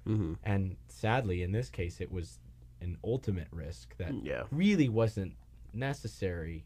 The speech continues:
Speaker 2: in one sense. And also, I don't even think that it was a targeted attempt. I think it was just sort of being caught in the crossfire.
Speaker 1: Mm-hmm.
Speaker 2: Uh, and what, and what are your thoughts? What should other reporters be aware of or do in the future? What do you think that that means for them?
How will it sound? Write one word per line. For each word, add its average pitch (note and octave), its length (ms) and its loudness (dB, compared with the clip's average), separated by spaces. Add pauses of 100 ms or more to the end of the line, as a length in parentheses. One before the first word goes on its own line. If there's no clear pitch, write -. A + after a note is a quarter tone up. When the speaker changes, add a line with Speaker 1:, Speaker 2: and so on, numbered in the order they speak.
(160)
Speaker 2:
in F#2+ 140 -4
one G#2 160 0
sense. F2+ 300 -6
And G#2 80 -4
also, B2 280 -2
I A2 140 2
don't D3 240 0
even A2+ 240 0
think A2+ 300 -2
that F#2+ 160 -2 (440)
it A#2 100 2
was F#2+ 180 2
a F2+ 40 -2
targeted G2 540 0
attempt. G#2 560 -2
I F2 100 -6
think G2 220 -2
it - 100 -12
was E2 180 -6
just - 380 -10 (420)
sort F2+ 220 -4
of F2 80 -6
being E2+ 200 0
caught E2+ 280 -4
in E2 80 -4
the F2 60 -6
crossfire. D2+ 760 -8 (240)
Speaker 1:
Mm-hmm. A2 300 2 (260)
Speaker 2:
Uh, - 200 -10 (180)
and G2 120 -4
what, A2+ 160 4
and B2 120 4
what C3 120 4
are C3 40 4
your A#2+ 160 4
thoughts? G#2 340 -2 (460)
What A#2 180 2
should A2 300 0 (120)
other G#2+ 200 4
reporters F#2+ 680 0 (200)
be G2 120 0
aware G2+ 360 2
of F#2+ 220 2
or F2+ 140 -2 (120)
do C3+ 340 -4 (640)
in F2 80 -4
the E2+ 80 -4
future? D#2 480 -10
What D#2 100 -8
do F2+ 60 -4
you F2+ 80 -4
think F2+ 220 -6
that F2 100 -10
that E2 180 -6
means F2 220 -8
for D#2+ 100 -10
them? F2+ 300 -6